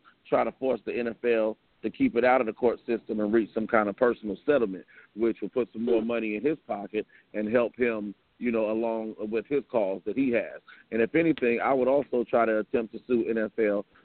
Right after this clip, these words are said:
for lost wages in the process because it is a right, a privilege to play in the N F L, and they don't have to hire you for whatever reason. Whether it's just they flat out they just don't like you,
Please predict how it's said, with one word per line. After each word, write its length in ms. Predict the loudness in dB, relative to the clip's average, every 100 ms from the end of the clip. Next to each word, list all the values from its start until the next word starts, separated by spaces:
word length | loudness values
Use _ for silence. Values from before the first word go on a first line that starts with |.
| _
for 120 | 2 4
lost 320 | 6 4 2
wages 560 | 2 4 2 -2 -14 -10
in 140 | -8 -6
the 60 | -6
process 500 | -8 -8 -14 -20 -12
because 400 | -10 -2 0 0 -2
it 120 | 0
is 220 | 2 2
a 40 | 2
right, 220 | 0 0
a 60 | 0
privilege 420 | 2 0 0 -10
to 60 | -14
play 200 | -6 -6
in 60 |
the 80 | -6
N 160 | -10 -12
F 100 | -12 -12
L, 220 | -10 -12 _ _ -6
and 180 | -4
they 140 | 0 0
don't 340 | 2 2 0
have 280 | -2 -4 -4
to 140 | -6 -4
hire 240 | -2 -2
you 200 | -4 -6 -4
for 100 | -2
whatever 340 | 0 0 -2
reason. 380 | -4 -8 -10 -18 _ _ -4
Whether 240 | 0 0
it's 80 | 0
just 140 | 0
they 120 | 0 0
flat 240 | 2 2
out 60 | 2
they 100 | 2
just 200 | 0 2
don't 220 | 0 0
like 220 | -2 -2
you, 180 | -2 -4